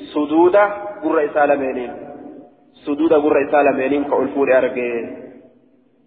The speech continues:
سدود يوكا كتا قر إسالمين كنان. قال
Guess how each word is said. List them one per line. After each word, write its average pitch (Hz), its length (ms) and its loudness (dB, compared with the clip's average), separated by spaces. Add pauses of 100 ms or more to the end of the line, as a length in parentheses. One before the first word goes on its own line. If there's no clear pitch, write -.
(880)
سدود 156 300 2 (300)
يوكا 143 420 2
كتا 160 260 -2
قر 160 320 2
إسالمين 143 420 2
كنان. 127 540 -2 (420)
قال 175 200 4